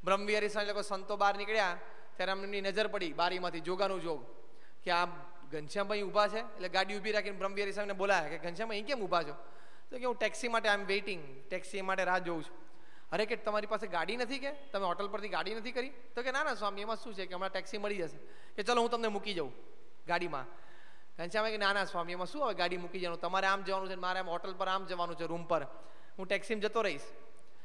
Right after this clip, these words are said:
કે, "ના, ના, ચલો મૂકી જાઉં." પરાણે એમને બેસાડ્યા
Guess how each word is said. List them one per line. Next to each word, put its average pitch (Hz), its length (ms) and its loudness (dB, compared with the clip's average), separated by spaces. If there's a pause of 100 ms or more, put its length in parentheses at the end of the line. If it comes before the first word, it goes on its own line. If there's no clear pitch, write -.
(120)
કે, 208 80 4
"ના, 208 100 4
ના, 208 100 2
ચલો 214 200 2
મૂકી 185 180 -2
જાઉં." 165 280 -2
પરાણે 240 360 10
એમને 240 220 0
બેસાડ્યા 190 500 4